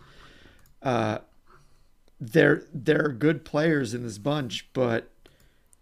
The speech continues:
um, and I love Vlad. I'm not,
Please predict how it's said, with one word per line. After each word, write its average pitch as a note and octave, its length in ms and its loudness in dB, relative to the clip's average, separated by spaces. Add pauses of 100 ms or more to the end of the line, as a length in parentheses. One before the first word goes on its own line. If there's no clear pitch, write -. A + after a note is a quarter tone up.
(160)
um, G#2 420 -4 (1400)
and D#3 180 6
I C#3+ 100 6
love C3+ 300 4
Vlad. A2+ 400 0
I'm A#2 160 -4
not, A#2 300 -4